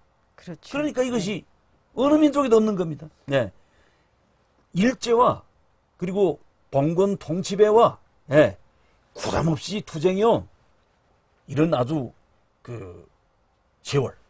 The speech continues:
Speaker 2: 이런 그 정신. 그래서 이건 우리 두 번째는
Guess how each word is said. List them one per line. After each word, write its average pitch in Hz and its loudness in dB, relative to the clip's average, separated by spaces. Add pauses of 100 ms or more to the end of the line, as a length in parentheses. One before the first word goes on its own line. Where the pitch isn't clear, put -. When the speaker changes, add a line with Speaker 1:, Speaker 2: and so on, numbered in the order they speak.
(600)
Speaker 2:
이런 175 -2
그 165 0
정신. 151 -2 (720)
그래서 156 -6
이건 165 -6 (100)
우리 165 -8 (100)
두 120 -12
번째는 131 -6